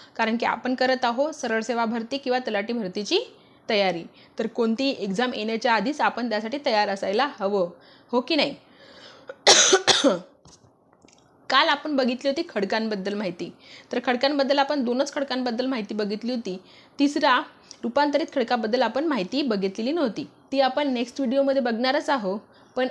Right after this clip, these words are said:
आज आपण इथे बघणार, बघत आहोत जीवनसत्व. जीवनसत्व म्हणजे काय? व्हिटॅमिन. इंग्लिश मीडियमवाले, व्हिटॅमिन माहीत आहे ना? हां, बरं. तर पण, अ, व्हिटॅमिनबद्दल माहिती आज आपण एकदम थोडक्यात बघणार आहोत, म्हणजे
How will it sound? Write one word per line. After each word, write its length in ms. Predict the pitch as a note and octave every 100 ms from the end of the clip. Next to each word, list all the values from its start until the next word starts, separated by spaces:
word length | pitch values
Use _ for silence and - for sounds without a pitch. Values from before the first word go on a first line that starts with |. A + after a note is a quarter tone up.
| -
आज 220 | B3 C4
आपण 240 | B3 B3 A#3+
इथे 160 | A#3+
बघणार, 440 | A#3 G#3 A3 G3+ F#3
बघत 380 | G#3+ G3+ G#3+
आहोत 260 | A3 C#4 D#4
जीवनसत्व. 720 | G#3+ F#3+ G#3+ A#3 G#3+ F3+ F3
जीवनसत्व 500 | F3 A3+ B3+ C4+ C4+
म्हणजे 260 | C4+ C4+ C#4+
काय? 180 | D4+ G4+ - _ -
व्हिटॅमिन. 640 | G3+ F#3+ G3+ G3 F3+ E3+ E3+ _ _ -
इंग्लिश 280 | A3 A#3 B3
मीडियमवाले, 560 | A#3 A#3 A#3 A3 F3+ F#3+ - _
व्हिटॅमिन 880 | G3 F#3+ A3+ D4 D4+ - G#3 F3+ F#3 - _ _ _ G#3+
माहीत 180 | A#3
आहे 100 | C4
ना? 200 | B3 F4+ C#4+ - _
हां, 140 | F#3 F3+
बरं. 300 | F#3 E3+ D3 - - - - _ -
तर 140 | B3 C#4+ - - _ -
पण, 220 | D4+ D4+
अ, 80 | -
व्हिटॅमिनबद्दल 720 | A#3 A#3 C#4 D#4 D4 C4+ C#4+ D4+
माहिती 300 | C#4 A#3+ C#4
आज 140 | C4+
आपण 260 | C4 C#4 C4+
एकदम 200 | A#3+ D4
थोडक्यात 280 | C#4+ B3+ C#4
बघणार 360 | A#3+ G#3+ G3
आहोत, 240 | G#3 A3+ C4+
म्हणजे 460 | A3+ G#3+ B3 C#4+